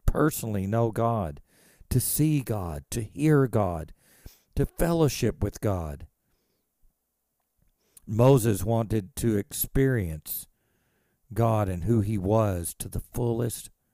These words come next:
measure. That's why later on Moses would tell God, "Lord, show me your glory." I believe that Moses wanted to know,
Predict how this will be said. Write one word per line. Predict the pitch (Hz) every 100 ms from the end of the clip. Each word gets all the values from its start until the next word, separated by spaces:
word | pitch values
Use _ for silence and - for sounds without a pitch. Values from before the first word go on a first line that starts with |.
| _ _
measure. | 92 90 85 80 80 73 _ _ _ _ _ -
That's | 127 -
why | 143
later | 135 139 131 123
on | 135 147 113 101
Moses | 120 123 113 98
would | 110 95
tell | - 127 123
God, | 113 135 104 - _ _ -
"Lord, | 113 131 143 -
show | - 143 139 156
me | 139 131 131 127 - _ _
your | 101 104 107 110 110 -
glory." | - 98 92 90 87 82 78 _ _ _ _ _ _ _ _ _ _ _ _ _
I | - 151
believe | 151 156 156 143
that | 139
Moses | 127 139 139 143 110
wanted | 113 123 127 131 113
to | 110
know, | 101 110 113 120